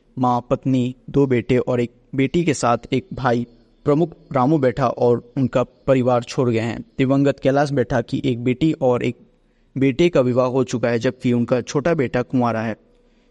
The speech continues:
जानकारी के अनुसार, कैलाश बैठा की गुरुवार अहले सुबह अचानक तबीयत बिगड़ गई।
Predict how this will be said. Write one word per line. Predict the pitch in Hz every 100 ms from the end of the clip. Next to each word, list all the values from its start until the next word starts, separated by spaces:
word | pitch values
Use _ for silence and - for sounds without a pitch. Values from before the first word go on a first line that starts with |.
| -
जानकारी | 131 135 143 160
के | 180
अनुसार, | 143 127 135 123
कैलाश | - 131 156
बैठा | 156 127 160 147
की | -
गुरुवार | 123 131 123 131 151
अहले | - 135 135
सुबह | 156 127 123
अचानक | 123 123 127 135
तबीयत | 131 123 120
बिगड़ | 120 117 113
गई। | 117